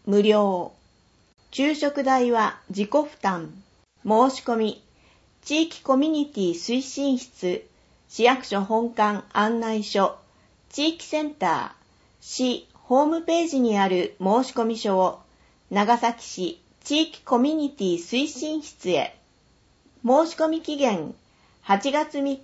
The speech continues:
日金曜日。その他、抽選結果は八月二十日頃までに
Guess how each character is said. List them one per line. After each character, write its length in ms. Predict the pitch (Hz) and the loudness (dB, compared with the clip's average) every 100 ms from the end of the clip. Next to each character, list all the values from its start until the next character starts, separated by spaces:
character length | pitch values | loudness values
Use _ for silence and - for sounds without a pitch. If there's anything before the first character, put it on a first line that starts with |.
| _ | _
日 260 | 226 202 - | -2 -2 -6
金 360 | - 233 285 302 | -6 -2 0 0
曜 260 | 285 226 | 0 0
日。 240 | 165 143 - _ _ _ _ _ _ | -2 -8 -12 _ _ _ _ _ _
そ 200 | - 214 | -2 0
の 160 | 220 214 | 0 2
他、 300 | 170 165 - _ _ - | 2 2 -2 _ _ -6
抽 220 | 262 311 | -2 0
選 280 | 320 320 320 | 0 -2 0
結 200 | 311 - | -4 -2
果 160 | 220 | 0
は 280 | 196 180 175 - _ _ _ | 2 0 -4 -14 _ _ _
八 300 | 196 202 285 | -2 -2 0
月 260 | 311 311 | 0 0
二 200 | 247 233 | -4 -4
十 80 | 226 | -4
日 160 | - 311 | -2 2
頃 240 | 311 302 | 4 4
ま 140 | 240 214 | 0 0
で 120 | 196 | -2
に 300 | 170 - | -4 -6